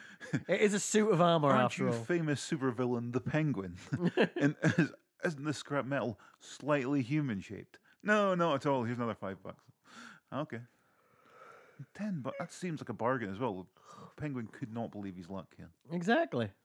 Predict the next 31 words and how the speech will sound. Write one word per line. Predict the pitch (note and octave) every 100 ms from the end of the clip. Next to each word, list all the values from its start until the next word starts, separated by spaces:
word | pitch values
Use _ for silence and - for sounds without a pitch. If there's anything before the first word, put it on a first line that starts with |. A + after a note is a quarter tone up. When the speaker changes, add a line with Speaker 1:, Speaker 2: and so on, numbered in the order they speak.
| _
Speaker 1:
Yeah. | A#2+ A#2+ B2 A2 _ _ _ _ _ _ _
"I'm | G2+
trying | - B2
to | A#2
make | B2 B2 A#2
a |
billion, | F#2 G#2 G2 F2+
not | G2+ F#2
spend | - A2 G#2 F#2+
a |
billion." | F2+ F#2 F2+ F#2 F#2+ _ _ _ _
Speaker 2:
Hydraulic | - F3+ B2+ E3 D3+ B2
scrap | - E3 D3+ -
crusher. | D3 B2 - B2 - _ _ _ _ _ _ _ - _ _ _ _ _ _ _ _
Speaker 1:
And, | - G#2 -
well, | C#3+ A#2+
it | E2
does | C3 G3 A#2+
as | E2+
well. | C3 F3+ - _ _
Speaker 2:
It | C#3+ B2
does | D#3+ C#3
what | D#3+
it | C3+
says | F3+ D3
on | C#3+
the |
tin. | B2+ F#3+ F#3 G2 - _ _ _ _ _
Speaker 1:
Fuck | - A2 -
yeah. | G2 F#2+ _ _ _ _ _ - - - - - - _ _ _ _ _ -
Ugh. | B2+